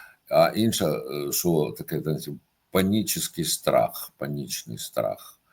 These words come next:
е, з того, що щось буде, і це теж заважає, тому що в нашому житті зараз, так сказати, стільки страхів, стільки стресів,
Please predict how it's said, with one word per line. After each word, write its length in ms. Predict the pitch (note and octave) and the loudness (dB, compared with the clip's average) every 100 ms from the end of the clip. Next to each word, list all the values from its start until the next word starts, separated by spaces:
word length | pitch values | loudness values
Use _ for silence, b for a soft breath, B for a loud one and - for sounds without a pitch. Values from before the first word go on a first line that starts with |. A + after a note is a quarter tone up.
| b b b _ | b b b _
е, 160 | G1+ G1+ | -16 -14
з 120 | - | -14
того, 300 | - C2 A#1 | -8 -6 -6
що 140 | - | -8
щось 280 | - D2 C#2+ | -6 -4 -4
буде, 380 | D#2 A2 F2+ D2+ | -2 0 2 0
і 140 | - | 0
це 220 | D#2 G#2 | 0 0
теж 280 | F2+ F#2+ D2+ | 4 4 4
заважає, 500 | D2+ C#2+ C#2 C2+ A#1+ | 2 0 0 0 -2
тому 240 | - D#2+ E2+ | 0 0 2
що 120 | F2+ | 2
в 60 | |
нашому 400 | F2 F2+ F2+ D#2+ | 2 2 0 -2
житті 340 | D2+ - - F2 | -2 -4 -2 -4
зараз, 340 | C#2+ B1+ B1 | 0 -2 -2
так 140 | - - | -8 -14
сказати, 280 | - C2+ | -6 -6
стільки 320 | - E2+ D#2+ C#2 | -4 -4 -4 -6
страхів, 540 | - F#2 A2+ - - | -4 0 0 -2 -10
стільки 320 | - - - | -8 -8 -8
стресів, 580 | - - A2+ A#2+ - - | -10 -4 -2 -2 -6 -10